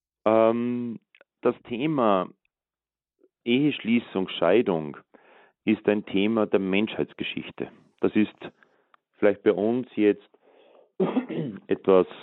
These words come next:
virulenter und, und drängender. Vor, vor siebzig, achtzig, neunzig Jahren war eine Scheidung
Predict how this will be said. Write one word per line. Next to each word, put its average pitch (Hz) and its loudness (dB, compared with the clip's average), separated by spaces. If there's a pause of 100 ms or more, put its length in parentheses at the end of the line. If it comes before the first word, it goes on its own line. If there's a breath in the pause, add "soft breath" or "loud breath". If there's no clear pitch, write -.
(300)
virulenter 101 2
und, 95 -6
und 87 -4 (260)
drängender. 123 0 (960 soft breath)
Vor, 101 4
vor 98 0 (120)
siebzig, - -6
achtzig, - -4
neunzig 92 -6
Jahren 87 2
war 87 2
eine 85 -4
Scheidung 92 -2